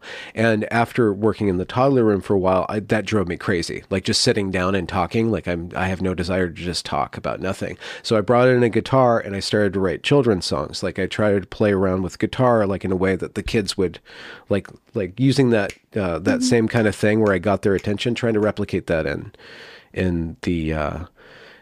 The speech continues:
Speaker 1: in, in song or with nursery rhyme, try to create that nursery rhyme that would exist on its own in a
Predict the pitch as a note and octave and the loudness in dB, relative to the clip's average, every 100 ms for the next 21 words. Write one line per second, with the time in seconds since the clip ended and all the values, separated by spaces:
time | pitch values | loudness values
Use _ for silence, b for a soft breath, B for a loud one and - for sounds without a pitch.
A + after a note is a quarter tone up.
0 | B - - B2 G#2+ A2+ G#2 - A#2+ F#2+ | B -12 -4 0 0 2 2 2 2 2
1 | D2 E2+ F2 G#2+ G#2 - G2+ E2 D2+ D#2+ | -2 -4 -2 2 2 2 0 0 -2 0
2 | A#2+ G#2 - A2+ - F#2+ F#2 G2+ - G#2 | 2 2 2 0 0 -4 -2 -2 2 2
3 | F#2+ F#2+ F#2+ D#2+ F#2 F2 F#2+ F2 - - | 2 0 -2 -2 -4 -4 -2 -2 -4 -6
4 | G2+ F2 - F2+ F2 E2+ - - G2 F2+ | -4 -4 -4 -2 -2 -6 -10 -6 -4 -2
5 | E2+ D#2+ B1+ | -4 -4 -6